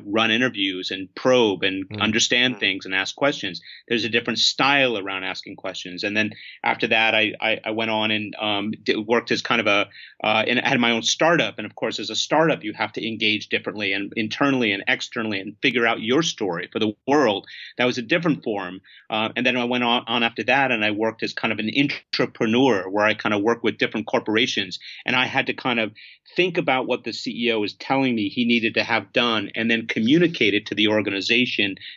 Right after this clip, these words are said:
Speaker 1: to change things. And that was a fascinating adventure. And then I went to executive search for, for in two thousand and eight. Well, that's a whole n-, another form of,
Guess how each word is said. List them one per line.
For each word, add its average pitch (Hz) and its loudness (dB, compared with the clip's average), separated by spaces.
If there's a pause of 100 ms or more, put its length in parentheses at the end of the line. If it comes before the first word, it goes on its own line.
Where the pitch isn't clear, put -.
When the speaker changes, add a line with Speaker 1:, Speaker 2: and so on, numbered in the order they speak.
Speaker 1:
to - -4
change 135 2
things. - -8
And 110 -2
that 127 4
was 123 2
a 117 -4 (140)
fascinating 107 0
adventure. 95 -4 (340)
And 143 4
then 156 4
I 160 2
went 165 4
to 165 0
executive 151 -2
search 170 -4
for, 110 -2 (100)
for 113 2
in 117 0
two 127 2
thousand 123 0
and 110 2
eight. 143 2 (340)
Well, 139 2
that's 170 0
a 156 0
whole 160 4
n-, 143 2
another 151 4
form 156 2
of, 107 -2